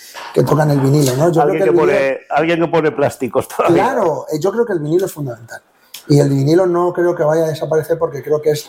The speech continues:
Speaker 1: parte muy importante de la vida del disc jockey, ¿sabes? Como es, es que no se, no se concibe a un disc jockey sin el, sin el vinilo, ¿no?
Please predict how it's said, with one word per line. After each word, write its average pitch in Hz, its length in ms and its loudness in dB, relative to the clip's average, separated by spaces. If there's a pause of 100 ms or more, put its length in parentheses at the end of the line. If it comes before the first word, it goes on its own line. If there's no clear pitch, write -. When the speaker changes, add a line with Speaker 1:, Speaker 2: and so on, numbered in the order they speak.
(100)
Speaker 1:
parte 139 220 -2
muy 147 180 2
importante 160 500 2
de 147 80 0
la 127 100 -2
vida 143 220 4
del 131 160 -4
disc 113 160 -4
jockey, 123 200 -2 (540)
¿sabes? 139 400 0 (380)
Como 120 380 0 (720)
es, 143 200 2
es 147 160 2
que 165 260 2
no 160 160 -2
se, 170 260 0
no 165 160 0
se 175 120 0
concibe 165 480 0
a 151 80 -4
un 156 80 -2
disc 151 160 0
jockey 175 180 2
sin 135 180 -10
el, 123 200 -6
sin 127 220 -4
el 117 100 4
vinilo, 117 340 2
¿no? 160 180 -2